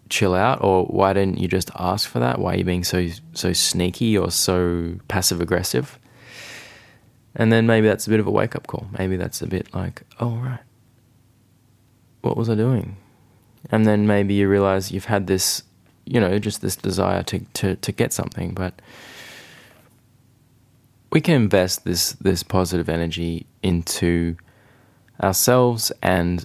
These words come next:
those around us, and both will generate positive experiences for ourselves and others. I can't walk around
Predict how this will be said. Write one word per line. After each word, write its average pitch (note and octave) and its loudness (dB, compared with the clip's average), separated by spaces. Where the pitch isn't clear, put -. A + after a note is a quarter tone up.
those E2+ 0
around E2+ 0
us, A#2+ -4
and F#2+ 0
both A#2 4
will F#2+ 4
generate F#2 2
positive G#2 2
experiences E2+ -2
for E2+ -2
ourselves E2+ -4
and D#2+ -4
others. - -6
I G2+ 2
can't G2 2
walk F#2 0
around F2 0